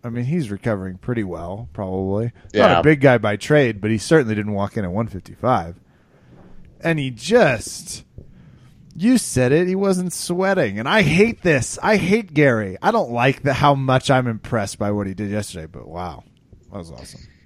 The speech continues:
Speaker 2: Okay, so you're talking about the whole Wagner thing, and, like, Gary dissected Wagner, who had, again, so much time
Speaker 1: Well,
Speaker 2: on the show.
Speaker 1: hold on. You're t-, you're about to talk about something interesting. <laughs> I
Speaker 2: What's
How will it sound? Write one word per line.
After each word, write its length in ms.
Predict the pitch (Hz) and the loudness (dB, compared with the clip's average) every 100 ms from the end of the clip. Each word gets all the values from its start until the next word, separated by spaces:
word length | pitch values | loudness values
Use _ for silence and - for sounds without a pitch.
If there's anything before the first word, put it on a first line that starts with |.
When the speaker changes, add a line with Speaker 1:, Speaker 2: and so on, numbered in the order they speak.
| - - - | -20 -20 0
Speaker 2:
Okay, 260 | 156 147 131 - | 2 2 0 -2
so 600 | - - 190 175 165 - _ | -6 2 6 6 4 0 _
you're 180 | 151 160 | 0 2
talking 280 | 175 226 247 | 4 4 4
about 160 | 208 | 2
the 60 | 180 | 2
whole 180 | 165 139 | 0 2
Wagner 440 | 123 123 117 113 | 2 2 0 -4
thing, 380 | 90 104 95 92 | -4 -4 -4 -6
and, 180 | 104 107 _ _ _ _ _ _ _ _ 160 | -8 -8 _ _ _ _ _ _ _ _ -4
like, 200 | 160 143 | -4 0
Gary 300 | 165 247 254 | 4 6 6
dissected 840 | 190 170 170 156 127 151 120 95 | 4 2 2 2 0 -8 -8 -6
Wagner, 640 | 127 131 131 117 110 104 - 117 | 0 2 2 -2 -4 -4 -8 -8
who 180 | 143 | -6
had, 420 | 139 143 139 127 - _ - | -2 0 0 -2 -10 _ -8
again, 640 | 127 123 131 123 110 107 - _ _ | -4 0 2 2 0 -4 -12 _ _
so 720 | - - - 170 170 180 175 | -10 -8 -2 0 2 2 0
much 480 | 151 139 143 - - | 0 0 0 -4 -10
time 520 | - 127 127 107 98 | -6 0 2 2 2
Speaker 1:
Well, 160 | 139 127 | 4 4
Speaker 2:
on 100 | 95 | 2
the 80 | |
show. 420 | 92 - - 135 113 | -6 -8 -2 2 4
Speaker 1:
hold 180 | 92 156 | 4 6
on. 260 | 139 120 101 - | 6 4 -2 -4
You're 180 | 117 | 0
t-, 160 | 139 - - - | 0 -4 -12 -10
you're 200 | 104 131 | -2 0
about 180 | 131 | 0
to 80 | - | 0
talk 160 | 131 117 | -2 0
about 140 | 120 | -2
something 220 | 120 123 | -4 -4
interesting. 500 | 113 80 87 - - - | -4 -6 -12 -16 -16 -18
<laughs> 100 | _ | _
I 60 | 120 | -4
Speaker 2:
What's 160 | - | -2